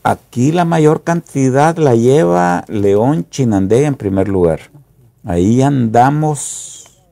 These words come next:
sin temor a equivocarme, con el mapa de que terminamos ayer casualmente,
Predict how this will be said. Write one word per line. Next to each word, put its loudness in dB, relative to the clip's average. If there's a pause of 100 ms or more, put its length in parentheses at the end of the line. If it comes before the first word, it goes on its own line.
(320)
sin -6
temor -6
a -2
equivocarme, -4
con -6
el -4
mapa -4
de -8
que -8 (220)
terminamos -4
ayer 0
casualmente, -4